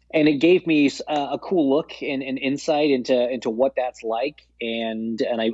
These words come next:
and I enjoyed doing it. So it's always something that I've thought of doing sort of post-career. Now, you know, like I said, I, I still have a, a bunch of years of driving left in me, but while I sort of have my, my gap year, as I'm calling it, uh, it made sense to kinda get my, get my foot in the door and,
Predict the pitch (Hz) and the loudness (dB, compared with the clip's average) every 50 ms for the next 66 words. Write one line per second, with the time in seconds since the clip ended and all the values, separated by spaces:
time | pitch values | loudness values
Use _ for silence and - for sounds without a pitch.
0 | - 123 117 120 120 117 107 - 123 117 135 135 - - - 110 107 113 127 139 | -4 -4 -2 -2 -2 -2 -2 0 2 2 2 2 2 -2 -4 -2 -2 -2 -2 -2
1 | 151 170 175 - _ - - - 135 120 117 117 117 104 - 135 135 143 160 160 | -2 -4 -4 -8 _ -10 -2 2 4 4 4 4 2 2 2 2 4 6 6 6
2 | 147 - - 139 131 117 - 123 117 113 117 113 110 107 - - - 117 117 117 | 4 4 0 -2 -2 -2 -4 -4 -2 -2 0 0 0 -2 -2 -4 -4 -4 -2 -2
3 | 113 104 - 127 117 113 113 107 - 127 110 107 - - - 123 120 107 - - | -4 -2 -2 -2 0 0 -2 -4 -4 -4 -4 -4 -6 -2 0 0 0 0 -4 -10
4 | - - - 110 110 117 117 113 110 107 107 - _ _ _ _ _ _ _ _ | -10 -6 -2 -2 0 2 2 2 0 0 -2 -4 _ _ _ _ _ _ _ _
5 | _ 165 160 143 123 131 151 147 123 113 120 113 113 98 - 156 139 120 113 120 | _ 0 0 2 2 2 2 2 0 0 0 0 -2 0 2 2 2 4 2 0
6 | 107 117 117 - - - 135 127 117 117 117 113 113 113 107 123 113 90 127 117 | 0 -2 -4 -2 0 0 2 2 2 2 0 0 0 -2 -2 -4 -4 -6 -4 -2
7 | - 120 110 - 135 123 113 107 110 101 120 120 120 117 117 117 113 107 104 - | -2 -2 -2 -2 -2 -2 -2 -2 -2 -2 -2 -2 -2 -2 -2 -2 -2 -4 -2 -2
8 | 139 131 131 127 117 110 104 - 120 113 110 110 - _ _ _ - 135 113 110 | -2 -2 -2 -2 -4 -6 -4 -4 -2 -2 -2 -4 -6 _ _ _ -14 -10 -4 -2
9 | 127 123 123 120 117 113 - - 127 120 117 117 117 113 - - 110 110 110 110 | 0 0 2 0 0 -2 -2 -2 0 0 0 -2 -4 -6 -6 -6 -6 -6 -6 -6
10 | - 113 110 104 - - 117 127 123 - 120 107 107 107 104 104 110 104 - 123 | -6 -8 -8 -4 -4 -4 -4 -4 -4 -4 -4 -4 -2 -4 -4 -6 -8 -8 -6 -6
11 | 110 110 107 110 107 107 - - _ - - - - - _ _ - - 113 113 | -6 -4 -6 -6 -6 -8 -8 -10 _ -20 -20 -20 -20 -20 _ _ -6 -4 -2 -2
12 | 110 110 92 92 123 131 131 123 - - - 127 120 117 - - 131 120 - 120 | -2 -2 -2 0 2 4 4 2 2 4 2 2 2 2 0 -4 -4 -4 -4 -4
13 | 113 110 104 135 117 120 117 113 113 113 110 113 110 - 127 127 120 117 110 - | -4 -2 -2 -2 -2 -2 -4 -4 -2 -2 -2 -2 -2 -4 -4 -4 -4 -6 -4 -2
14 | 135 120 117 113 107 117 113 113 117 117 117 113 110 107 107 107 - | -4 -4 -4 -4 -2 -2 0 2 2 2 2 2 0 -2 -4 -8 -10